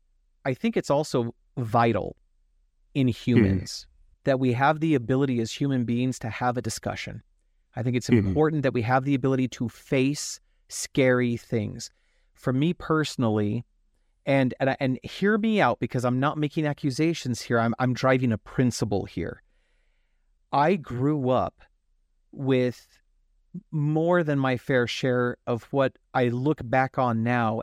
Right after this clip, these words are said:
Speaker 1: as irrational fear. I had some very rational fears too. I did. But there were a lot of things that as I look back on them, and I understand how the world works better now than I did when I was younger, these are fears that they were fears,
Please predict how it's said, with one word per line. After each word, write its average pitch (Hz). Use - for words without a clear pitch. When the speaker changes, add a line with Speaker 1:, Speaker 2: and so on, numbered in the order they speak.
Speaker 1:
as 113
irrational 117
fear. 104
I 143
had 180
some 151
very 123
rational 120
fears 101
too. 185
I 117
did. 139
But 302
there 339
were 330
a 285
lot 269
of 226
things 160
that 160
as 170
I 170
look 175
back 196
on 117
them, 117
and 143
I 143
understand 170
how 156
the 143
world 131
works 117
better 117
now 135
than 120
I 117
did 117
when 123
I 107
was 120
younger, 139
these 175
are 143
fears 175
that 151
they 151
were 160
fears, 135